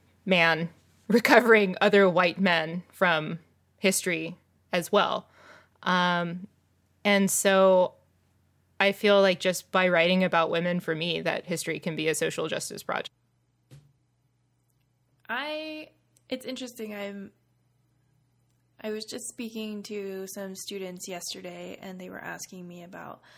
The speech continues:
Speaker 2: um, my work, um, personally, and then my work for Lady Science. And my personal work is not explicitly about women. The, the actors in my stories about,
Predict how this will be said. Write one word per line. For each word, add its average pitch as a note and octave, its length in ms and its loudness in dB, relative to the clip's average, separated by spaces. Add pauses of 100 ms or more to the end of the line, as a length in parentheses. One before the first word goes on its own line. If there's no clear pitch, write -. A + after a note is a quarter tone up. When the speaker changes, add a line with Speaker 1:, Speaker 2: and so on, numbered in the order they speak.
(440)
Speaker 2:
um, G#3+ 420 -14 (600)
my G3+ 360 -6
work, G3 540 -8
um, F3+ 420 -14 (100)
personally, A3+ 640 -8
and F#3 160 -12
then F3+ 220 -14
my F3 400 -16
work F#3 240 -8
for F#3+ 100 -8
Lady A3+ 240 -6
Science. F3+ 420 -12
And F#3+ 140 -10
my F#3+ 440 -10 (360)
personal D4 380 -10
work F#3+ 340 -8
is G3+ 120 -12
not G3+ 280 -10
explicitly F#3+ 560 -12
about E3+ 440 -10
women. F#3+ 440 -12 (100)
The, F3 300 -12 (280)
the - 180 -14
actors G3 420 -12
in F3+ 80 -12
my E3 140 -14
stories F#3 520 -10 (720)
about, E3+ 480 -10